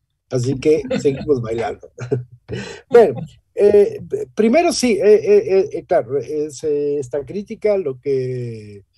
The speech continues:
Speaker 1: defendemos. Sin embargo, y, y matizo entonces, yo valoro mucho a, a, a Uranga, eh, eh, cl-, claramente.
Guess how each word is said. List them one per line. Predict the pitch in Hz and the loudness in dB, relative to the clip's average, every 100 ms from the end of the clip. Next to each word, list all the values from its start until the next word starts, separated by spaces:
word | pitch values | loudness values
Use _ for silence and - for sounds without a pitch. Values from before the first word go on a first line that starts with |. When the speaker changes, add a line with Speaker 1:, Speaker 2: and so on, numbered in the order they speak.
| _ _ | _ _
Speaker 1:
defendemos. | 123 123 139 175 208 139 160 - _ _ _ | -12 -6 -2 2 0 0 -8 -10 _ _ _
Sin | _ - - 277 294 | _ -18 -6 -4 -4
embargo, | 240 180 165 170 170 214 - | -4 0 0 0 2 2 2
y, | 160 131 123 | -8 -12 -12
y | 151 123 | -12 -8
matizo | 113 107 151 165 - | -8 -8 -8 -6 0
entonces, | 143 127 165 156 135 175 190 - _ _ - - _ | 0 4 2 2 0 0 0 -4 _ _ -20 -20 _
yo | 156 180 190 | 2 2 4
valoro | 151 143 190 196 | 2 4 6 4
mucho | 180 165 143 127 135 | 2 -4 -6 -4 -4
a, | 123 | -4
a, | 135 123 117 - | -8 -8 -8 -8
a | 120 | -6
Uranga, | 117 123 135 135 160 165 _ - - _ | -4 0 0 2 2 2 _ -20 -20 _
eh, | - _ | -20 _
eh, | - _ | -20 _
cl-, | 123 - 120 | -18 -16 0
claramente. | 160 151 127 127 123 165 | 2 2 0 -2 -2 -6